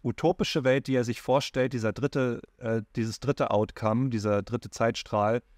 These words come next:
ist für ihn Arkadien. Also das griechisch-römische äh, paganistische, was eben vor, vor den Christen war.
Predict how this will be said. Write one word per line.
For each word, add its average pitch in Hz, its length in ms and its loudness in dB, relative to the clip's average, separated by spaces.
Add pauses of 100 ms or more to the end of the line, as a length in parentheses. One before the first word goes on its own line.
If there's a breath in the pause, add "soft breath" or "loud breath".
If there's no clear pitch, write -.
(140)
ist - 160 -6
für 131 120 0
ihn 127 140 2
Arkadien. 107 640 -2 (540)
Also 110 200 -4
das 113 240 -4
griechisch-römische 123 1000 0 (580)
äh, 117 280 2
paganistische, 117 960 -2
was 113 180 -4
eben 113 200 -2
vor, 117 360 0
vor - 280 0
den 104 460 0
Christen 151 460 -2
war. 143 280 -12